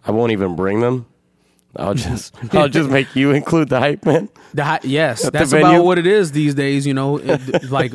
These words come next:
Speaker 2: artists showing up without their instruments. Like, "Yo, can you get me an instrument?" It's like, I can't show up without my voice.
Speaker 1: Yeah.
Speaker 2: You know what I'm saying? Like,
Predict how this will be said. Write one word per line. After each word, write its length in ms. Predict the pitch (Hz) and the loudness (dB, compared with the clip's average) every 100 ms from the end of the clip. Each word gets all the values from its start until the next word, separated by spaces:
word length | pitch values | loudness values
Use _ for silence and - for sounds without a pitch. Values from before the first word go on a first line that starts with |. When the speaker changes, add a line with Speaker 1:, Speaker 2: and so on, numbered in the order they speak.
| - | -2
Speaker 2:
artists 340 | 135 151 143 | 0 0 -2
showing 280 | - 151 147 | -2 -2 0
up 160 | 143 123 | -2 -4
without 320 | 123 135 135 | -4 -4 -4
their 80 | 127 | -4
instruments. 500 | 135 143 147 143 139 | -4 -4 -4 -4 -4
Like, 300 | 117 107 69 | -8 -8 -8
"Yo, 400 | 117 110 98 98 | -6 -6 -8 -10
can 140 | 113 | -8
you 140 | 104 104 | -8 -8
get 220 | 107 110 | -8 -10
me 180 | 110 110 | -8 -10
an 100 | 104 | -8
instrument?" 520 | 113 117 131 131 131 | -8 -8 -8 -8 -10
It's 120 | 135 | -10
like, 220 | 147 135 - _ _ - - - _ _ _ _ _ | -8 -8 -8 _ _ -16 -16 -20 _ _ _ _ _
I 80 | 160 | -4
can't 240 | 160 202 | 0 0
show 180 | 185 202 | 2 2
up 80 | 190 | 2
without 180 | 175 165 | 0 0
my 120 | 147 | -2
voice. 460 | 127 160 120 - - | -2 -4 -4 -10 -10
Speaker 1:
Yeah. 220 | 101 120 95 _ | -2 -2 -2 _
Speaker 2:
You 120 | 131 | -4
know 100 | 127 | -2
what 60 | 127 | -2
I'm 80 | 131 | -2
saying? 420 | 143 139 135 135 | -2 -2 -2 -4
Like, 320 | 120 110 - | -4 -6 -10